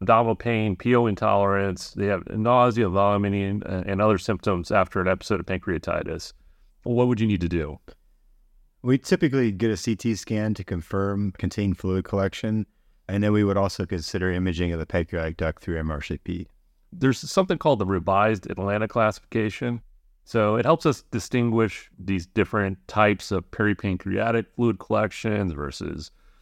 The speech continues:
Speaker 1: pseudocyst, walled-off necrosis. Um, you know, how does that, how's that all parsed out?
Speaker 2: So you can divide it into two parts. So non-, and there's also a timeline associated with it. So less than four weeks or greater than four weeks.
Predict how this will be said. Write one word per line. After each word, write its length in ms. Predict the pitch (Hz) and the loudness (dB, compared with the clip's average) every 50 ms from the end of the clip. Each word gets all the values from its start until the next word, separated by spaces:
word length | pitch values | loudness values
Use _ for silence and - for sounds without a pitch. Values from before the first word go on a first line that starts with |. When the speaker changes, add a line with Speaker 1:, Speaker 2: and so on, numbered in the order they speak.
| _ _ _ - | _ _ _ -8
Speaker 1:
pseudocyst, 880 | - - 139 139 139 135 117 - - 139 123 123 120 117 110 - - | -2 0 2 4 4 2 2 0 0 0 2 2 2 2 0 -2 -4
walled-off 500 | 101 101 104 107 117 113 117 113 104 - | -4 -2 2 2 4 6 6 4 4 2
necrosis. 920 | 107 85 - - 107 107 107 95 - - 113 104 104 101 98 - - - - | -2 -6 -2 0 2 2 2 2 2 0 0 0 2 0 0 -2 -4 -8 -8
Um, 460 | - 107 92 90 95 95 92 92 92 - | -6 -4 -2 -2 -2 -2 -2 -4 -4 -6
you 60 | 110 | -6
know, 440 | 107 110 110 - - - - - - - | -4 -4 -6 -6 -8 -10 -10 -10 -10 -8
how 180 | - - 165 | -2 0 2
does 160 | 180 170 131 120 | 2 2 2 0
that, 340 | 131 120 113 113 101 - - | 0 0 0 0 -2 -4 -4
how's 160 | - 135 123 | -2 -2 0
that 140 | - 120 98 | 0 0 0
all 120 | 101 95 - | 0 -2 -2
parsed 380 | - - 95 82 - - - | -2 -2 -4 -4 -4 -6 -8
out? 240 | 82 - - - - _ _ _ _ _ _ _ _ _ _ - _ _ _ _ _ _ - | -8 -8 -10 -12 -16 _ _ _ _ _ _ _ _ _ _ -20 _ _ _ _ _ _ -8
Speaker 2:
So 140 | - 131 | -2 0
you 60 | 127 117 | 2 2
can 100 | 143 135 | 2 2
divide 320 | 135 120 143 147 156 156 | 2 2 2 2 4 4
it 240 | 156 147 127 - - - | 2 0 0 -2 -4 -4
into 480 | 110 107 98 - - 107 98 98 92 85 | -2 -2 -2 -2 -2 0 0 0 -2 -2
two 220 | - - 110 101 | -2 0 0 0
parts. 400 | - - 90 82 80 73 - - | 0 -2 -6 -6 -6 -6 -10 -10
So 220 | - - 92 87 | -8 -6 -4 -4
non-, 360 | 87 90 101 107 113 120 120 - _ _ _ - | -2 -2 0 0 0 0 -2 -4 _ _ _ -6
and 80 | 95 101 | -4 0
there's 220 | 107 107 98 107 | 0 0 2 2
also 320 | 120 120 110 - 117 98 | 2 0 0 0 0 0
a 60 | 92 90 | 0 0
timeline 460 | - - 107 101 98 95 90 87 85 | 0 2 2 2 2 2 0 -2 -2
associated 480 | 82 - - 87 82 - - 90 82 78 | -4 -4 -4 -6 -4 -4 -4 -6 -6 -6
with 80 | 76 | -8
it. 20 | - | -8
So 120 | 87 82 78 | -10 -8 -4
less 280 | 85 101 110 110 - | 0 0 0 0 0
than 160 | - 127 - | -2 -4 -4
four 220 | - - 117 110 101 | -2 0 0 0 0
weeks 320 | 98 110 107 - - - | 0 -2 -2 -4 -4 -6
or 100 | 101 90 | -6 -4
greater 300 | 78 85 87 85 85 80 | -4 -2 -2 -2 -2 -4
than 100 | 78 76 | -6 -8
four 240 | 76 - 87 87 85 | -10 -8 -6 -6 -4
weeks. 420 | 87 92 92 - - - - - | -6 -8 -10 -12 -16 -18 -20 -20